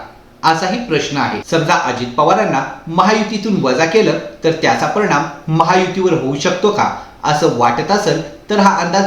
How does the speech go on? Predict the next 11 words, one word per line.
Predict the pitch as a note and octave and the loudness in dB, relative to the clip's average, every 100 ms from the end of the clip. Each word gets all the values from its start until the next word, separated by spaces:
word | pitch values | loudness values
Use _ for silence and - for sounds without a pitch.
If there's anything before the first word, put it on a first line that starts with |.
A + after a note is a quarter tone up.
| G3 | 0
पूर्ण | F3+ F3+ E3 - - - | -2 0 0 -4 -14 -8
चुकीचा | E3 D#3+ E3 D#3+ | -6 2 4 4
आहे. | C#3 - - - - | 0 -2 -12 -20 -8
कारण | G3+ A#3 A#3 | -2 0 0
सध्या | - C3 D#3+ | 0 -2 2
विधानसभेत | E3 B2+ C#3 D3+ A3 D3 C#3+ - - A#2 | 2 0 -2 -2 0 0 -2 -10 -16 0
भाजपा, | D3+ D3+ F3+ F#3 F#3 F#3 | 2 2 0 2 2 2
शिवसेना | C3 B2 F#3 C#3 A#2+ - | -6 -2 0 0 -2 -2
आणि | D#3 D#3+ | 0 2
राष्ट्रवादी | C#3 C#3 - F3+ G#3 D3 D3+ - | 2 0 0 0 0 0 -6 -2
या | - | 0